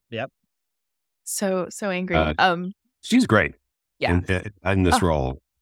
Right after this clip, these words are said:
Speaker 3: I mean, I, I, their, their, their chemistry is, is very,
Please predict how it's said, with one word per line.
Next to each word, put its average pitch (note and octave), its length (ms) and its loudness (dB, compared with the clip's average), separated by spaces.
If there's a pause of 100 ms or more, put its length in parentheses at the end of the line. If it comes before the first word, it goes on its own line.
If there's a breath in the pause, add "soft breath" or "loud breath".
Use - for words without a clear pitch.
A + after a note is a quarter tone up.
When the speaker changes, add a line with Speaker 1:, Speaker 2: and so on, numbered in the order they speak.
(400)
Speaker 3:
I D2+ 60 -10
mean, D#2 420 -2 (360)
I, - 100 -10 (140)
I, A2+ 100 0
their, G#2+ 340 2
their, G#2+ 400 4
their G2 180 2
chemistry F2 720 2
is, D2+ 300 0
is D2 240 -2
very, D2 680 0